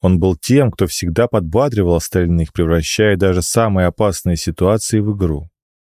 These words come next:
Бетти взглянула на деревню, отделенную рекой,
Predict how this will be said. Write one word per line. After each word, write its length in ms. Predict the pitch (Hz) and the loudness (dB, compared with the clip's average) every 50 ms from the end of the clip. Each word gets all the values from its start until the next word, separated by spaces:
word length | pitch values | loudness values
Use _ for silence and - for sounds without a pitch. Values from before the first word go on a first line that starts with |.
| _ _ _ - | _ _ _ -10
Бетти 460 | 71 71 80 104 135 143 - - 131 | -6 -2 0 0 0 0 0 -2 -2
взглянула 460 | 110 113 98 95 104 107 117 120 120 | 0 0 0 2 2 2 2 2 2
на 120 | 117 117 | 2 0
деревню, 540 | 107 110 123 117 127 123 107 85 82 80 78 | 2 2 2 2 2 2 2 2 0 0 0
отделенную 580 | 78 76 76 82 82 90 92 92 92 95 98 101 | 0 0 0 0 2 2 2 2 2 2 2 2
рекой, 480 | 107 107 - - 87 78 71 69 - | 0 -2 -2 -4 -4 -4 -4 -6 -8